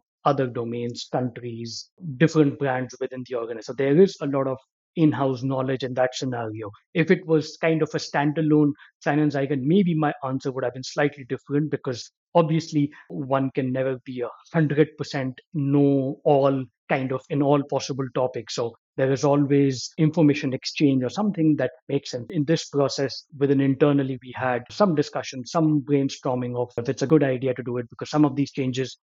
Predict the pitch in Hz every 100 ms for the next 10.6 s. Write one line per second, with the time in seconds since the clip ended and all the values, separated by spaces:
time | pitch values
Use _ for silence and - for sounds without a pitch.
0 | - 131 147 143 139 131 123 120 117 117
1 | 113 _ _ - 120 113 107 - 151 151
2 | 147 - 147 135 - 151 180 _ 147 131
3 | 147 165 143 127 160 160 - 123 135 117
4 | 123 120 123 127 - 131 - 131 160 180
5 | _ _ 131 117 - 127 131 127 127 131
6 | - 151 127 127 156 151 180 170 143 135
7 | 117 - _ _ - 139 120 123 - _
8 | - 131 127 123 120 143 - 131 - 208
9 | 143 120 147 147 151 139 - 139 - 135
10 | 123 123 - 139 131